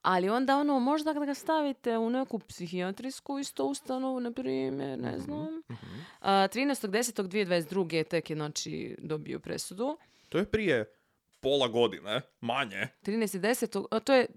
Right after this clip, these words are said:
Speaker 1: e, mjesec dana prije našeg <laughs> prošlog nastupa u Zagrebu.
Speaker 2: <laughs> Ok.
Speaker 1: Pa mislim, kao, full
Speaker 2: Da, da,
Speaker 1: blizu,
Speaker 2: je.
Speaker 1: da. E, porota je rekla, „Ok,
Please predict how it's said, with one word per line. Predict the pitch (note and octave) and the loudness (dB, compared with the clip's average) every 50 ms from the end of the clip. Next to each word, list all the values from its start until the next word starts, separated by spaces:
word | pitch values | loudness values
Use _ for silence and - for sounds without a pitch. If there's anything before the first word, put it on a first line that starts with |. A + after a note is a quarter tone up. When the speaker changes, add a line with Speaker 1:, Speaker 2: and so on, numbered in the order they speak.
| - _ - | -16 _ -6
Speaker 1:
e, | - - G#3 | -2 2 4
mjesec | A3 B3+ C#4 A#3+ B3 A3+ | 4 4 4 4 2 2
dana | G#3 B3 B3 A#3 A3 | 4 4 6 6 4
prije | G#3 - A3+ A3+ G#3+ | 2 4 2 2 4
našeg | G#3 G3 F#3 - - F3 F#3+ | 4 2 2 2 0 0 0
<laughs> | F3+ - - F#3+ - _ | 0 -2 -2 -4 -4 _
prošlog | - G3 G3+ F#3 D3+ D#3+ E3 D#3+ D#3 - - - | 0 2 2 2 0 0 0 -2 -2 -2 -4 -2
nastupa | E3 E3+ E3 D3+ E3+ D3+ - C#3 | 0 0 0 0 -2 -4 -4 -4
u | C#3 C#3+ | -4 -4
Zagrebu. | - - - - - - - _ _ - - | -6 -6 -8 -8 -12 -16 -16 _ _ -2 0
Speaker 2:
<laughs> | F#3 F3+ C4+ C4 G#3 A#3 B3+ - - B3+ G3+ G3 | 2 2 2 0 -2 -6 -8 -8 -12 -10 -2 2
Ok. | C#3+ C#3 B2+ - G2+ A2+ D3 - - | 4 4 4 6 6 4 4 6 8
Speaker 1:
Pa | G3 A#3+ | 8 8
mislim, | D4+ E4+ - G#3+ G3+ | 8 8 4 4 6
kao, | - B3 G3+ F3 E3 D#3 - - | 8 8 8 8 6 2 -4 -8
full | - - A3+ A3+ | -2 2 4 4
Speaker 2:
Da, | D#3 | 6
da, | B3 A#3 E3+ | 6 4 4
Speaker 1:
blizu, | G3 F#3+ F#3 - - | 4 4 2 2 0
Speaker 2:
je. | - | -2
Speaker 1:
da. | - E3+ D#3+ - - D3+ - _ _ _ - | -2 -2 -2 -2 -4 -14 -16 _ _ _ 0
E, | F3+ E3+ E3 E3 E3 | 2 4 6 4 4
porota | D#3+ G#3 A3+ G#3 G3+ - F3+ | 4 4 2 2 2 2 2
je | E3+ | 4
rekla, | F3+ F#3+ G3 G3 - F3+ E3+ E3 E3 E3 D#3 - - - - - - - - - | 4 2 0 0 -2 0 0 2 2 0 -2 -4 -8 -18 -20 -20 -20 -12 -2 2
„Ok, | F#3 F#3+ F#3+ - - | 4 4 4 2 -2